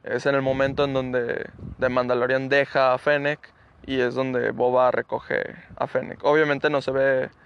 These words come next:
eh, The Mandalorian. Pues bueno. Ese es el episodio. Ellos son haciendo un plan para recuperar la nave. La recuperan. Hay disparos, blasters, eh, escapatoria.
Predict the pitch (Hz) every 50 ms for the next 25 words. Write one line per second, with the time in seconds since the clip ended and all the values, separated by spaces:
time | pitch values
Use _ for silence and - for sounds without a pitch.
0 | _ - - - - - 107 117 117 107 107 113 123 117 113 117 113 110 104 -
1 | - - - - _ _ - - - - - - - - 123 - - - - -
2 | - - - - - - - - - - - - - - - - - - - -
3 | - _ _ _ _ _ - - - _ _ - _ - - - _ 156 156 151
4 | 151 147 139 156 147 147 - - 156 - 220 220 214 202 190 185 185 175 160 143
5 | - 151 151 151 151 147 - 151 147 143 143 135 120 123 127 - - 147 143 147
6 | 143 135 - 175 175 175 170 170 165 165 - - - - - - - 139 139 135
7 | 120 131 127 - - 135 127 135 135 135 131 135 147 165 175 165 160 147 127 120
8 | 123 127 - 120 98 - 147 156 160 156 151 143 135 135 135 131 131 127 123 131
9 | 123 - 123 - - - 147 151 156 151 147 147 143 139 135 135 - 127 131 135
10 | 143 151 - _ - 143 139 139 147 151 - - _ _ - - - _ _ _
11 | _ - 98 87 80 76 71 71 107 - - 135 120 - - - - - 147 156
12 | 156 147 147 147 143 143 143 143 147